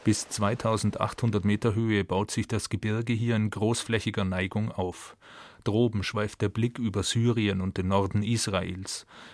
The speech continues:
Seit Jahrzehnten werden die Golanhöhen von der U N kontrolliert.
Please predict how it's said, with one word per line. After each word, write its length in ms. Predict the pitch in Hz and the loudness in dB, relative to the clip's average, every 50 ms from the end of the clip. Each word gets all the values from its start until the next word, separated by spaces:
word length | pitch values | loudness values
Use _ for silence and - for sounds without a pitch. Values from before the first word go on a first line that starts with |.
| - | -10
Seit 240 | - - 110 107 101 | -2 2 2 4 6
Jahrzehnten 720 | 117 110 107 - - - 113 110 120 - - - 131 117 | 4 4 4 2 -2 -2 0 0 -2 -2 0 0 0 4
werden 240 | 123 117 113 - 117 | 2 2 2 2 0
die 120 | 117 110 | 0 0
Golanhöhen 760 | - - 104 101 95 90 92 98 113 104 107 117 113 113 120 110 | 2 2 2 2 2 2 2 0 0 0 0 0 0 0 -2 -2
von 220 | - - 110 117 | -2 -2 -2 0
der 140 | 117 110 - | 2 0 2
U 120 | 143 143 | 2 0
N 340 | - - 107 92 87 85 - | 0 2 0 0 0 -2 -4
kontrolliert. 760 | - - 92 90 - - 98 82 87 90 85 - - - - | -6 -4 -4 -6 -4 -4 -4 -4 -4 -4 -6 -8 -12 -18 -20